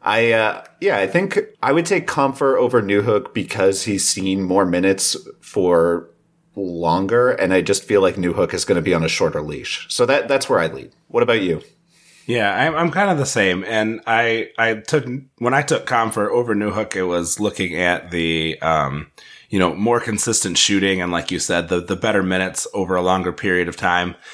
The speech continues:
Speaker 2: Uh, you know, if you look back in the game log, you see,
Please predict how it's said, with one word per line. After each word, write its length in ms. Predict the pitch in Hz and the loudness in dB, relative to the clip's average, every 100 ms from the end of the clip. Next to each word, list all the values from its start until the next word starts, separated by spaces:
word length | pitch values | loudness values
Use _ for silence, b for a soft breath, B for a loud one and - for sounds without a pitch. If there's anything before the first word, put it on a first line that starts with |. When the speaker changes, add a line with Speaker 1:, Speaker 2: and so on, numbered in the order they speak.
| B - | B -4
Speaker 2:
Uh, 240 | 85 80 | 0 0
you 120 | 92 | 0
know, 240 | 85 80 71 | 0 -2 -4
if 160 | 90 | -4
you 60 | 101 | -2
look 220 | 101 98 | 0 0
back 280 | 101 92 92 | 0 0 0
in 100 | 98 | -2
the 80 | 85 | 0
game 300 | 87 87 87 | 0 0 2
log, 260 | 85 82 | 0 0
you 100 | 82 | -2
see, 480 | 82 - 85 85 80 | -4 -2 0 0 -2